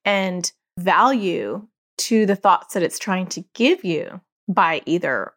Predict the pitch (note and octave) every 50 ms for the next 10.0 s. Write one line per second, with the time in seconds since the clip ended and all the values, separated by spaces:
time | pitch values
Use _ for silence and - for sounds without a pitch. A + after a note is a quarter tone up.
0 | _ - - C3 A#2+ D3+ F#3+ G3 A3+ A3+ A3+ A3 A3 A3 A#3 A3 A3 A3 - -
1 | A3+ G#3+ A3 A3 A3 G#3+ F3+ - - - - D#3+ E3 E3+ - - - - B3+ B3+
2 | A3+ A3+ - - E3+ E3+ E3 E3 F3+ G3+ A3 A#3+ C4 C#4 C#4+ D#4 - _ _ _
3 | _ _ _ _ _ G#3 G#3+ - A3+ A3+ A#3 A3 A3 G#3+ G#3 F#3+ F#3 - - -
4 | F3+ E3 F#3 A3 - - - - C4+ C4 C4 C#4 C4+ - B3+ C4 C4 C4+ C4+ C4+
5 | C#4 C#4+ C#4 - _ _ _ _ _ _ _ _ - A3+ A#3 A3+ A#3+ A3+ - G#3
6 | F3+ - - G3+ F#3+ F3 F#3 A3+ C#4+ F#4 - - - - _ _ _ _ _ _
7 | _ _ _ _ _ _ _ _ _ _ _ F#3+ G3+ G#3 - - G#3+ G#3+ A3 G#3+
8 | G#3 F#3+ - F#3 F3+ F#3 - - _ _ - A3 F3+ F3 E3+ F3 F#3+ E3+ - -
9 | - - G#3 G#3+ A3+ B3 A#3 - F#3+ F3 - - - - - G3+ F3+ E3 D#3 -